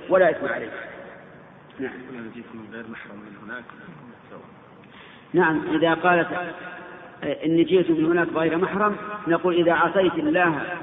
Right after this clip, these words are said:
Speaker 1: مرة، هل تعصينه مرة أخرى؟" هذا ليس بحجة. ثم تكون معصية أيضا في طاعة، أنت ذهبت إلى حج وهو طاعة، فكيف تعصين الله في الطاعة؟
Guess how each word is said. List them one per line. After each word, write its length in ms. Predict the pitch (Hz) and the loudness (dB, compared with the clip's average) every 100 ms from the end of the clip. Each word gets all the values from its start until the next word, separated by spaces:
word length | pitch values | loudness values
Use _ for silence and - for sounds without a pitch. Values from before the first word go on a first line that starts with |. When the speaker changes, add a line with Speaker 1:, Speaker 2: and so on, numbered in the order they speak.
| - - - - | -12 -14 -16 -4
Speaker 1:
مرة، 400 | 160 190 156 151 190 | 2 2 2 -2 0
هل 120 | 190 | -2
تعصينه 400 | 180 156 180 165 | 0 0 4 4
مرة 420 | 160 156 147 160 | 4 2 0 -2
أخرى؟" 200 | 165 175 170 170 175 170 - - - - - - | -2 -6 -6 -12 -14 -16 -18 -20 -20 -20 -18 -10
هذا 160 | 135 | -6
ليس 160 | 180 175 | -4 -2
بحجة. 460 | 180 170 175 156 151 - - 156 - - - - - - - - - | -2 -2 -2 -2 -6 -8 -14 -16 -16 -18 -20 -20 -20 -20 -20 -20 -6
ثم 180 | 165 170 | 0 2
تكون 320 | 165 170 175 | 2 2 4
معصية 280 | 190 175 170 | 4 4 4
أيضا 180 | 175 160 | 4 4
في 140 | 165 | 2
طاعة، 500 | 175 185 135 - 185 - - - - - | 4 4 2 -2 -6 -8 -12 -14 -14 -4
أنت 140 | 156 156 | -2 2
ذهبت 280 | 170 190 | 2 2
إلى 160 | 165 151 | 0 0
حج 260 | 175 170 160 | -2 -2 0
وهو 160 | 160 | 0
طاعة، 520 | 160 175 156 160 170 160 165 - - - | 2 4 4 0 -4 -8 -12 -12 -14 -10
فكيف 320 | 151 156 196 160 | -4 0 2 2
تعصين 420 | 160 143 - 151 | 0 -2 0 0
الله 240 | 143 147 143 147 147 143 143 - | 0 -2 -4 -8 -12 -14 -16 -14
في 60 | - | -14
الطاعة؟ 340 | - 139 107 | -6 -6 -6